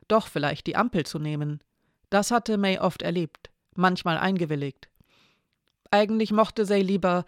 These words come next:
wenn es irgendwie ging, den selbstbestimmteren, kürzeren Weg über die Straße zu gehen, nicht warten zu müssen, ob wohl frei genug wäre, weil die Ampel es vorschrieb.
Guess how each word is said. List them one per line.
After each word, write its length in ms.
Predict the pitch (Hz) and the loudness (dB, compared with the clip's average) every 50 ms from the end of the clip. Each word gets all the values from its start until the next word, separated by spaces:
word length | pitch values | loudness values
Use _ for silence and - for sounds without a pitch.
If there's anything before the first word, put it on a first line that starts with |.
| - _ _ _ | -10 _ _ _
wenn 140 | - 185 185 | -4 -2 0
es 160 | 185 - - | -2 0 2
irgendwie 420 | - 214 196 185 185 165 170 165 | 2 2 2 2 0 0 -2 0
ging, 440 | 143 190 190 180 175 160 151 156 165 - | 0 0 0 0 0 -2 -4 -6 -8 -8
den 200 | 160 156 160 156 | -6 -4 -2 0
selbstbestimmteren, 1000 | - 185 196 - - - - 170 - - 196 196 190 - 180 160 175 175 165 160 | 0 0 0 0 -2 -4 -4 -4 -4 -4 -4 -4 -2 -2 -2 -2 -2 -2 -4 -4
kürzeren 540 | - - 220 214 - - 180 156 165 160 160 | -2 0 0 0 0 -2 -4 -4 -4 -2 0
Weg 260 | 165 175 180 175 - | 0 0 0 0 -4
über 160 | 170 156 160 | -6 -6 -6
die 100 | 156 151 | -6 -6
Straße 420 | 139 - 165 175 190 185 - 160 - | -8 -4 0 0 0 0 0 -4 -6
zu 140 | - 165 147 | -8 -8 -8
gehen, 320 | - 151 147 139 143 143 - _ _ - - - _ - | -6 -6 -6 -6 -8 -10 -14 _ _ -20 -20 -20 _ -2
nicht 260 | 202 226 214 - 180 | 0 0 0 2 2
warten 280 | 202 202 - - 180 | 2 2 2 0 -4
zu 140 | 160 - 175 | -4 -4 -2
müssen, 380 | 170 180 175 160 - 175 165 - - - _ | 0 0 0 0 -2 -4 -6 -6 -8 -14 _
ob 200 | - 175 165 - | -8 -8 -6 -2
wohl 120 | 165 160 151 | -2 -2 -2
frei 300 | - - 196 208 233 240 | 0 2 2 2 4 4
genug 320 | 190 180 170 170 - - | 2 0 0 -2 -2 0
wäre, 500 | 156 165 156 156 147 156 180 202 214 220 - _ _ _ | 0 2 2 2 2 0 0 0 0 -4 -8 _ _ _
weil 160 | 180 180 170 | 2 2 2
die 120 | 160 165 - | 2 2 2
Ampel 240 | 196 196 185 185 143 | 2 2 2 0 -4
es 100 | 143 - | -4 -4
vorschrieb. 560 | - - 220 220 - - - 143 139 - | -2 0 0 0 -2 -4 -6 -8 -8 -10